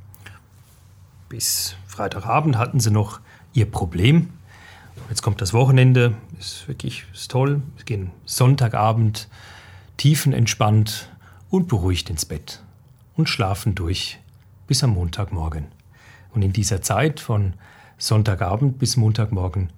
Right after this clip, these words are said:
ist ein Wunder passiert. Und es hat sich alles dahin verändert, jetzt so, wie es sein sollte. Sie haben aber geschlafen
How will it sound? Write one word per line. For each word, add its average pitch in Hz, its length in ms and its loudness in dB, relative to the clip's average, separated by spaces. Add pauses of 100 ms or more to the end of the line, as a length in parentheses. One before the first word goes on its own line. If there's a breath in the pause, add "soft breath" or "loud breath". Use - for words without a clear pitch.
(120)
ist - 160 -4
ein 127 160 2
Wunder 90 240 0
passiert. - 540 -8 (680 soft breath)
Und 80 200 -4
es 82 140 -4
hat 85 120 -4
sich - 220 -4
alles 131 480 0 (220)
dahin 117 400 4
verändert, 123 560 0 (400 soft breath)
jetzt - 460 -2 (300 soft breath)
so, 92 400 -2
wie 123 120 2
es 127 120 0
sein 92 220 0
sollte. 80 400 -6 (640 soft breath)
Sie - 160 2
haben 110 100 4
aber 117 160 4
geschlafen 101 720 -2